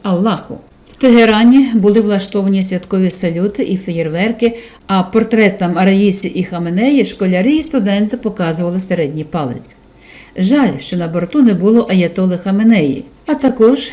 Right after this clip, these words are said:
міністра оборони Аштіані. Наступний прибічник Кремля — прем'єр-міністр Словаччини Роберт Фіцо, який у студентські роки був завербований К Д Б,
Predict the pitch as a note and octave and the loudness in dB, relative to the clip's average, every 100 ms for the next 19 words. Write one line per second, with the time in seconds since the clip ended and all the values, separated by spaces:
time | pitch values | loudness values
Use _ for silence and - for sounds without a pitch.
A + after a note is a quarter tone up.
0 | - G3+ F#3+ C#4+ - C4+ A#3+ F#3 F3 F#3 | 0 2 4 2 2 2 2 2 0 0
1 | A3 A#3 F#3 - - F#3 D#3 B2 A#2+ - | 0 -2 -6 -6 -2 -2 0 -4 -6 -10
2 | _ _ _ _ _ _ _ _ - B3 | _ _ _ _ _ _ _ _ 2 4
3 | C4+ - C4 B3+ A3 G#3+ F#3+ - F#3+ F#3+ | 4 2 0 2 2 2 -2 0 2 4
4 | F#3+ - F#3+ F#3+ F#3+ F#3 G3 C4 C4+ _ | 2 0 -2 0 2 4 2 0 -4 _
5 | - F#3 F#3 F#3+ F3+ F#3 F#3 A3 - G3+ | -2 2 4 4 4 4 4 2 -2 -2
6 | F#3+ F3 F3 F3 G3 G3+ F3+ E3+ E3+ - | -2 -2 -4 -4 -2 0 0 0 -2 -8
7 | - B3 F#3+ - - - - - F#3 F3+ | 0 2 2 -4 -8 -16 -20 -6 -2 -2
8 | F#3+ F#3 F#3 F3+ F3+ F3 - E3+ E3 - | 0 0 0 -4 -2 -2 -2 -4 -4 0
9 | A3+ G#3 E3 E3 D#3+ E3 D#3+ E3 D#3 D#3 | 2 2 -2 -4 -4 -2 -2 -2 -2 -4
10 | D3 D3+ D#3 D#3 F3 | -4 -4 -4 -4 -4